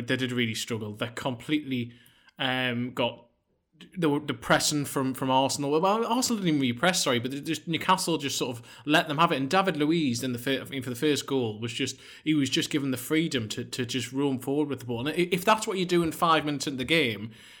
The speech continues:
then what are you gonna be like fifteen, twenty,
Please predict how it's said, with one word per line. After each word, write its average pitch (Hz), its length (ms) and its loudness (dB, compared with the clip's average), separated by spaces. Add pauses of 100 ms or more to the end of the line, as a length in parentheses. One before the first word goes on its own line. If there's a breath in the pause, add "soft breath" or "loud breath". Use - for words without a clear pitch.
(140)
then 147 200 2
what 165 160 4
are 156 40 6
you 151 60 6
gonna 151 140 2
be 139 100 0
like 131 360 0 (260 loud breath)
fifteen, 151 480 2
twenty, 127 600 0